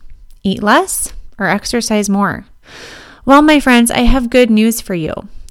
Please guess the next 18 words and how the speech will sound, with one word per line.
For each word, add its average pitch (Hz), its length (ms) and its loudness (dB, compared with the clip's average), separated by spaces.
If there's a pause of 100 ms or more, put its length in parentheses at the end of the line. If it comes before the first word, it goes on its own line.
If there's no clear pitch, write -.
(160)
Once 320 320 0
you 339 120 -2
understand 208 880 -2
that 226 180 0
weight 233 240 0
loss 226 440 0
is 202 200 -4
multifaceted 208 1120 0
because 247 380 -4
there 254 200 0
are 240 140 2
many 233 400 2
things 202 340 -4
that 196 220 -4
raise 202 300 -2
your 214 80 -8
insulin 240 480 -4
levels, 285 480 -4